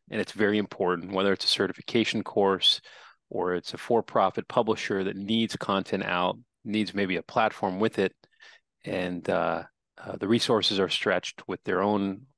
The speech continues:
uh, operations, or they don't have the resources, we come in. We fly in, essentially, and, uh, for us to get the work done and the speed and the f-,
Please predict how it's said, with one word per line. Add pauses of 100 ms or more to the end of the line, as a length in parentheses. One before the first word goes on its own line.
(260)
uh,
operations, (520)
or
they
don't
have
the
resources, (240)
we
come
in. (220)
We
fly
in, (500)
essentially,
and,
uh,
for
us
to
get
the
work
done
and
the
speed
and
the
f-,